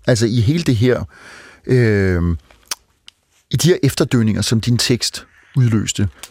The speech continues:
der var jo mange forskellige stemmer, der kom på banen. En af dem er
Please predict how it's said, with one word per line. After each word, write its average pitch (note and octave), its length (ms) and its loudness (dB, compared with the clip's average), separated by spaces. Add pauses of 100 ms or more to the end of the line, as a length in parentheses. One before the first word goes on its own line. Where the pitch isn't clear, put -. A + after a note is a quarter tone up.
(220)
der C3 80 4
var C#3+ 240 2
jo A2 100 2
mange G#2+ 260 2
forskellige A2+ 520 -2 (680)
stemmer, A2+ 300 2
der A#2+ 80 2
kom G#2 160 0
på G#2+ 60 -2
banen. G#2+ 340 0
En B2+ 180 0
af G#2 120 2
dem A#2+ 220 0
er G2 280 0